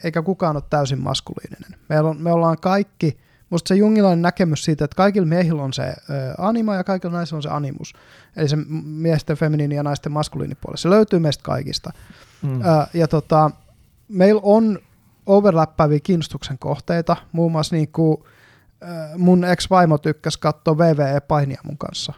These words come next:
Speaker 1: Aika harvanainen siitä tykkää, mut hän sattui tykkäämään.
Speaker 2: Joo, mutta että just se helpottaa sitä yhdessäoloa paljon,
Speaker 1: Hmm.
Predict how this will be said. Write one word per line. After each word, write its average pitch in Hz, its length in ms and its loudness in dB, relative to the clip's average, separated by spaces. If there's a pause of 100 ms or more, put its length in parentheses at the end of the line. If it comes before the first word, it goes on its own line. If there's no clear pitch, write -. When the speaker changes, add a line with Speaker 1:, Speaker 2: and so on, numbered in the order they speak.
(420)
Speaker 1:
Aika 160 220 0
harvanainen 151 560 2
siitä - 220 -8
tykkää, 170 320 -2
mut 165 120 -4
hän 180 160 -2
sattui - 260 -10
tykkäämään. - 560 -14 (260)
Speaker 2:
Joo, 147 260 2
mutta 151 300 0
että - 280 -2
just 151 400 -2 (1160)
se 135 260 0
helpottaa 160 720 4
sitä 117 240 -2
yhdessäoloa 110 960 0 (200)
paljon, 107 600 2 (420)
Speaker 1:
Hmm. 160 200 -4